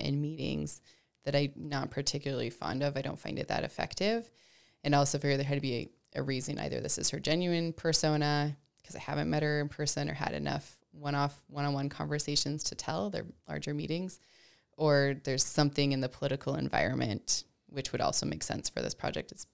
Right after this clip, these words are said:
very politically charged. Um, so met her in person this week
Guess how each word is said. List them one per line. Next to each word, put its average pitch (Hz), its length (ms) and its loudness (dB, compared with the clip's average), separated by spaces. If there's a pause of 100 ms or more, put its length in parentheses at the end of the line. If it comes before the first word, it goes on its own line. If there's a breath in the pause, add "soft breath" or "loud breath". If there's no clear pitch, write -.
very - 160 -6
politically - 400 -10
charged. - 460 -6 (560 soft breath)
Um, 147 240 -2
so 156 120 4
met 156 220 8
her 151 140 4
in 143 120 2
person 143 640 0
this 135 280 0
week 104 320 -4